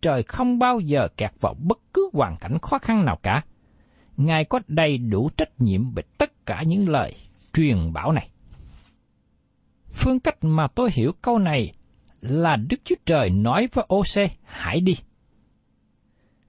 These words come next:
Khi tôi còn thiếu niên, cha mẹ tôi bảo tôi, "Hãy đi đến tiệm mua đồ," hoặc "Hãy đi trường học." Tôi luôn hiểu rằng đó là lời yêu cầu mà tôi cần phải thực hiện.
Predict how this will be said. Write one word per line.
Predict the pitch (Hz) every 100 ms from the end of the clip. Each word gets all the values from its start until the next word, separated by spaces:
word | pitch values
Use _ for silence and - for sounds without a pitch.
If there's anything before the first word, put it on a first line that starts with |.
| _ -
Khi | - 269
tôi | - 262
còn | - 156 139
thiếu | - 320
niên, | 262 247 - - - - _ _ - -
cha | 190
mẹ | 160 87 101
tôi | - 165
bảo | - 120
tôi, | 156 180 165 - _ _ _ _ _ _ _
"Hãy | - 113 202
đi | 240 247
đến | 247 302 -
tiệm | 113 165 226
mua | 247
đồ," | 151 147 - - _ _ _ _ _
hoặc | - 107 - - _ _
"Hãy | - - 127 220
đi | 247 269
trường | 160 117
học." | 107 - - _ _ _ _ _ - -
Tôi | 156
luôn | 185 202
hiểu | 135 101 202
rằng | 165 87 76
đó | 123 226
là | 262
lời | 143 135 110 -
yêu | 220 233
cầu | - 123 107
mà | 107 92 -
tôi | 185 214 208 _
cần | 135 117 80
phải | 175
thực | 104 -
hiện. | - 80